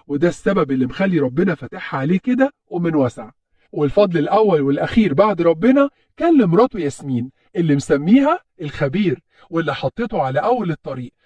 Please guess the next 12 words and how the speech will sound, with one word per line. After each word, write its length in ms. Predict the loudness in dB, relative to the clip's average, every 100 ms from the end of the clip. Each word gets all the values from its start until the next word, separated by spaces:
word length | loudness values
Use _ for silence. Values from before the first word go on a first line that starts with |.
| _ -20
وكانت 400 | -8 -4 -4 -4
السبب 420 | -4 2 2 2
في 60 | -4
السعد 420 | -6 -2 0 0
والهنا 580 | 0 0 2 2 2 2
اللي 160 | 2 4
هو 220 | 2 0
فيه، 240 | -6 -20 -20 _ _ -8
ودخله 440 | 0 0 0 0
من 80 | 0
السوشيال 460 | -2 -2 -2 0 2
ميديا 360 | 4 4 2